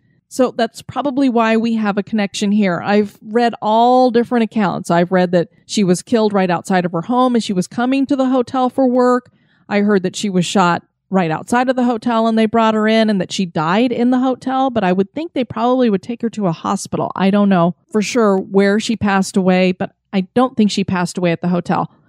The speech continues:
I think she's connected to it just because of her emotional connection to it for the work that she had done here. And when you hear some of the descriptions I'm gonna make of her,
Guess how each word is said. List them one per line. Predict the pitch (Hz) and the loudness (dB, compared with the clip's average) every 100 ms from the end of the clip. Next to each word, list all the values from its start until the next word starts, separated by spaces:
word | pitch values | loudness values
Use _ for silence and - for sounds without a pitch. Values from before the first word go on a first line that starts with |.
| _ | _
I | 233 | -2
think | 208 - 269 277 | 0 0 -4 -2
she's | - 262 | -2 -4
connected | - 247 233 254 240 | -2 -2 0 -2 -6
to | 247 | -2
it | 226 - | -2 -2
just | 202 208 208 - - | -2 0 0 -6 -8
because | 202 208 180 170 | -4 0 2 2
of | - 185 175 | -2 -6 -2
her | 185 165 170 _ - | 0 0 -2 _ -2
emotional | 226 208 202 202 214 170 151 180 | 2 4 2 2 2 2 0 -2
connection | - 185 151 - 170 170 | -2 -2 -2 -4 -4 -2
to | 175 | 0
it | 170 - _ | 0 -4 _
for | - 208 | -2 0
the | 190 | 2
work | 190 196 - | 0 -2 -4
that | - | -8
she | 214 | -4
had | 190 | -2
done | 190 190 | 0 0
here. | 202 196 185 - _ _ - _ | 0 0 0 -4 _ _ -20 _
And | 254 262 233 | -2 0 0
when | 254 262 | 0 0
you | 269 | 0
hear | 269 330 | 0 -2
some | 320 330 | 0 -2
of | 294 | -2
the | |
descriptions | 269 262 285 277 277 | -2 -2 -2 -2 0
I'm | 254 | 0
gonna | 233 214 | 2 4
make | 202 214 262 - | 4 4 2 0
of | 285 | -2
her, | - 285 302 320 | 0 2 2 0